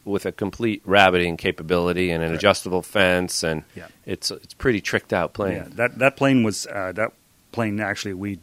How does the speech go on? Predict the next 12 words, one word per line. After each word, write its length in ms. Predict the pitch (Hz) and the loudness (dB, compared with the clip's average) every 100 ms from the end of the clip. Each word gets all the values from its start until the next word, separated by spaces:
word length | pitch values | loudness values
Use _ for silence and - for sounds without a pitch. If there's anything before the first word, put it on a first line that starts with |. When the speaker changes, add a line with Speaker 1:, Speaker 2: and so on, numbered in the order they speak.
| 107 | -10
Speaker 2:
we 240 | 101 95 - _ _ 110 | -8 -8 -12 _ _ -10
did 160 | 107 | -6
that 180 | 95 95 - - | -6 -8 -10 -6
really, 280 | 110 107 | -2 -2
really 220 | 101 101 92 | -2 -6 -6
quickly. 340 | 104 - 90 | -8 -6 -10
Our, 140 | 85 95 - | -8 -8 -6
our 100 | 107 | -4
typical 460 | - 151 110 95 - _ - _ _ - | -2 -2 -2 -4 -8 _ -20 _ _ -12
design 560 | - 101 104 110 101 92 | -8 -4 -2 -2 -4 -6
lead 180 | 113 107 | -6 -4
times 460 | 113 95 90 - | -6 -6 -8 -12